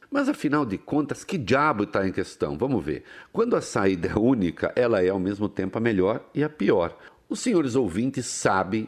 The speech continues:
e o arquivo do meu blog está à disposição, e também aqui da Jovem Pan, quantos textos e quantos comentários fiz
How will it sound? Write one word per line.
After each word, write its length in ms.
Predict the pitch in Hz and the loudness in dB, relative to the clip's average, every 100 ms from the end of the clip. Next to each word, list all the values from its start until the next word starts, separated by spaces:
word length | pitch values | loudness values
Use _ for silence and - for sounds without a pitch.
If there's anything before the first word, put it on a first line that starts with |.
| - | -2
e 100 | 131 | 0
o 120 | 123 | 2
arquivo 460 | 113 - 135 135 | 0 -2 -2 0
do 80 | 107 | 0
meu 140 | 104 92 | 0 2
blog 240 | 87 104 | 2 0
está 180 | - 139 | 0 -2
à 20 | |
disposição, 600 | 135 - 165 - - 202 | 0 -2 -2 -2 -2 0
e 40 | |
também 600 | 127 - 117 98 120 254 | 0 0 0 2 2 2
aqui 300 | 147 - - | 0 0 0
da 140 | 135 98 | 2 2
Jovem 360 | 101 98 82 | 2 2 0
Pan, 300 | 69 143 160 - - - - - | 0 0 0 -2 -14 -20 -20 -4
quantos 840 | 185 226 233 185 - 120 - - - | 2 2 2 -2 -2 -4 -4 -14 -4
textos 760 | - 139 147 135 - - 110 92 | 4 4 4 0 -6 -2 -2 0
e 80 | 110 | -4
quantos 760 | - 120 135 156 147 131 - | -2 2 2 2 0 -4 -4
comentários 760 | - 110 101 95 101 95 82 - | -2 0 0 0 0 0 -4 -4
fiz 480 | - 156 165 - | 0 2 0 -6